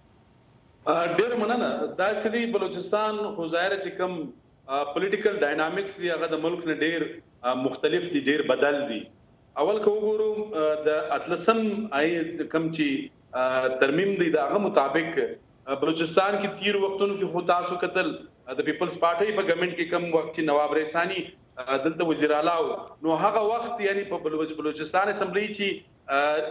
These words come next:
ټوټل تعداد یې هغه پنځه شپېته کسان دي. نو په پنځه شپېته کې تقریبا د پنځوسو نه زیات چې وو، هغه مشیران وو، وزیران وو. اتلسم ترمیم بعد بیا دا مشکل پیدا سولو، ا، چې دلته به صرف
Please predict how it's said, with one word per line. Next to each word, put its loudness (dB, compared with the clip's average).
ټوټل 2
تعداد 2
یې 0
هغه 0
پنځه 0
شپېته -2
کسان 0
دي. -14
نو -4
په 0
پنځه 0
شپېته 2
کې 0
تقریبا 2
د 2
پنځوسو 0
نه 2
زیات 2
چې -6
وو، -4
هغه 2
مشیران 0
وو، -2
وزیران 2
وو. -4
اتلسم 0
ترمیم 2
بعد 2
بیا 2
دا 2
مشکل -6
پیدا 2
سولو، -4
ا، 0
چې -4
دلته 4
به 2
صرف -4